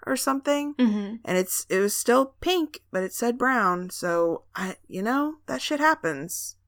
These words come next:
Speaker 2: I guess. I just feel like they would have had, I mean, I guess chartreuse isn't, like, a word that you just see everywhere, so maybe that's why they're tying it with that.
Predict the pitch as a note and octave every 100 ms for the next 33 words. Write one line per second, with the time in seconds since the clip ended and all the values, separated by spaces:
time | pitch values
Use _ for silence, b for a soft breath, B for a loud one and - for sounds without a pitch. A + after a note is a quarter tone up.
0 | _ A3+ A3+ A#3+ B3 A#3+ A3+ B3+ D4 C4+
1 | A#3+ A3 - B B B B B - _
2 | B3 A#3 A#3 - A3 G#3+ G3+ - _ _
3 | _ _ A#3+ B3 D#4+ D#4 B3 A#3+ B3+ A3+
4 | - A3+ A3 G#3 G3+ G3 G3+ F#3+ G3+ F#3
5 | G3 F#3+ F#3 F3+ - - - A3+ G#3 F#3+
6 | G3 F#3+ F#3 F3+ F3 - F#3+ F3+ G#3 -
7 | _ _ _ _ _ _ _ G#3+ G#3+ F#3+
8 | F#3 - F#3 F#3 F3+ F#3 G3 _ _ _
9 | _ _ _ - G3+ F#3 F3+ G#3+ - G#3
10 | G#3